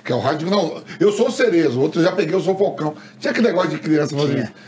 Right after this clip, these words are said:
Speaker 1: e o seu começo? Conta aí pra nós.
Speaker 2: Rapaz, eu... Vamp, eu comecei em noventa e cinco. Eu, eu, eu sempre, por causa da profissão do meu pai, que é jornalista,
Speaker 1: É,
Speaker 2: ele, e ele foi
Speaker 1: lógico.
Speaker 2: correspondente muitos anos, e, e rodou por vários lugares,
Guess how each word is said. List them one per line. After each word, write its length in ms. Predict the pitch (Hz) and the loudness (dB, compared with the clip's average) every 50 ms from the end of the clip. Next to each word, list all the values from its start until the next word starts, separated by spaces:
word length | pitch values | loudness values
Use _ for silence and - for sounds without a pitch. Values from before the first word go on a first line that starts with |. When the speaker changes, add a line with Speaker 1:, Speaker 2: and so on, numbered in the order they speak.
| - - - - | -10 -10 -6 -2
Speaker 1:
e 140 | - 208 226 | 0 2 2
o 180 | 233 233 226 | 4 2 2
seu 160 | - - 226 | 2 0 0
começo? 380 | 226 - 175 147 139 127 110 - | 0 0 -2 -2 -2 -2 -4 -4
Conta 180 | - 190 185 196 | -4 -2 0 0
aí 60 | - | 0
pra 80 | 190 | 2
nós. 100 | - 120 | 2 2
Speaker 2:
Rapaz, 440 | 113 208 - - - - - - - - | 2 0 0 0 -2 -6 -10 -10 -2 0
eu... 640 | 165 170 170 165 165 165 160 151 143 135 120 87 - 131 | 2 4 4 4 4 4 2 2 0 -2 -4 -6 -6 -2
Vamp, 300 | 135 160 143 - - 90 78 - - - - - - - | 0 0 0 -2 -4 -8 -16 -18 -20 -20 -20 -20 -12 -6
eu 100 | - 127 | -4 -2
comecei 320 | 127 - 139 143 135 - 160 | -2 0 -2 -2 0 0 0
em 40 | 156 | 0
noventa 320 | 151 127 151 165 165 196 | 0 0 0 0 0 0
e 80 | 175 - | -2 -2
cinco. 460 | - - - 104 98 85 - - 80 - - - - - - - - - | -2 -4 -4 -4 -6 -6 -8 -14 -18 -18 -20 -20 -20 -20 -20 -14 -6 -2
Eu, 320 | 135 147 156 160 160 - | 0 2 4 4 2 2
eu, 720 | - 160 160 156 156 156 156 151 151 147 147 143 139 127 - - | 2 2 4 4 4 4 4 2 2 2 0 0 -2 -2 -2 -2
eu 100 | 156 151 | -2 0
sempre, 320 | 151 - 202 202 - 202 | 0 0 -2 -2 -2 -4
por 160 | 165 - 170 - | -4 -4 -4 -4
causa 240 | 208 202 180 185 | -2 -2 0 0
da 220 | 156 135 123 120 - - _ | 0 0 -2 -2 -6 -12 _
profissão 300 | - 127 117 - - 110 | -6 -6 -6 -4 -4 -4
do 100 | 110 110 | -2 -2
meu 140 | 113 139 131 | 0 0 -2
pai, 320 | 131 - 139 139 139 - 175 - - - - - - - | -2 -2 -2 -2 -2 -4 -6 -8 -12 -16 -20 -20 -20 -16
que 60 | - 95 | -14 -12
é 20 | |
jornalista, 460 | 90 104 110 120 123 127 131 127 - - | -8 -6 -4 -4 -2 -2 -2 0 0 0
Speaker 1:
É, 40 | |
Speaker 2:
ele, 60 | - 120 | 2 0
e 260 | 127 120 120 117 - | 0 0 0 0 2
ele 100 | - 165 | 2 2
foi 80 | - | 2
Speaker 1:
lógico. 140 | 190 185 - | 2 0 2
Speaker 2:
correspondente 680 | 170 156 147 139 - - - 113 107 113 120 113 - 104 | 0 0 0 0 -2 -4 -6 -4 -2 -2 -4 -4 -4 -4
muitos 340 | 107 110 107 110 113 104 117 | -4 -4 -4 -6 -6 -4 -2
anos, 420 | 139 151 135 101 - - - - - - - - - - - | 0 0 0 -2 -6 -10 -14 -16 -18 -20 -20 -20 -16 -8 -4
e, 300 | 151 156 - - 165 160 | -4 -4 -2 -2 0 0
e 20 | |
rodou 500 | 151 131 151 143 - 151 165 190 190 175 | 2 2 2 0 2 2 2 4 2 2
por 160 | - 131 123 | 0 -2 -4
vários 300 | 107 135 135 143 139 123 | -2 0 0 0 -2 -2
lugares, 680 | 120 120 107 131 151 165 160 - - - - - - | -4 -2 0 2 2 2 2 0 -2 -6 -12 -16 -18